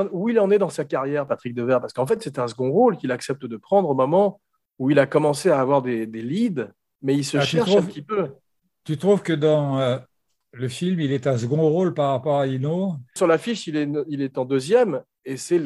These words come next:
Speaker 1: l'adjoint
Speaker 2: ça,
Speaker 1: quand
Speaker 2: il
Speaker 1: même,
Speaker 2: faut dire
Speaker 1: si tu
Speaker 2: que
Speaker 1: veux.
Speaker 2: Lino était déjà installé beaucoup plus que Devers. Devers était
Speaker 1: C'est ça, c'est
Speaker 2: énorme
Speaker 1: une star.
Speaker 2: déjà, mais
Speaker 1: Voilà.
Speaker 2: installé, lui, c'était fantastique.
Speaker 1: Oui, exactement.
Speaker 2: Je voudrais te dire une chose d'ailleurs, c'est que j'ai dîné un soir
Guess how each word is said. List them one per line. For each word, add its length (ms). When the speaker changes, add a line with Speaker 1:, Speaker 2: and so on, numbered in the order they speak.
Speaker 1:
l'adjoint 200
Speaker 2:
ça, 200
Speaker 1:
quand 80
Speaker 2:
il 40
Speaker 1:
même, 80
Speaker 2:
faut 60
dire 160
Speaker 1:
si 80
tu 40
Speaker 2:
que 60
Speaker 1:
veux. 60
Speaker 2:
Lino 360
était 200
déjà 320
installé 520
beaucoup 340
plus 320
que 100
Devers. 340
Devers 400
était 300
Speaker 1:
C'est 60
ça, 180
c'est 80
Speaker 2:
énorme 180
Speaker 1:
une 60
star. 480
Speaker 2:
déjà, 40
mais 120
Speaker 1:
Voilà. 220
Speaker 2:
installé, 480
lui, 200
c'était 280
fantastique. 720
Speaker 1:
Oui, 200
exactement. 640
Speaker 2:
Je 80
voudrais 180
te 60
dire 220
une 80
chose 220
d'ailleurs, 300
c'est 160
que 140
j'ai 180
dîné 640
un 180
soir 680